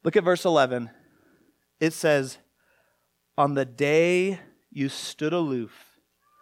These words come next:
on the day that strangers carried off Israel's wealth,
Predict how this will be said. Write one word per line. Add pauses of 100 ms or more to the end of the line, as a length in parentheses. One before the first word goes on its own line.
(500)
on
the
day
that
strangers
carried
off (320)
Israel's
wealth,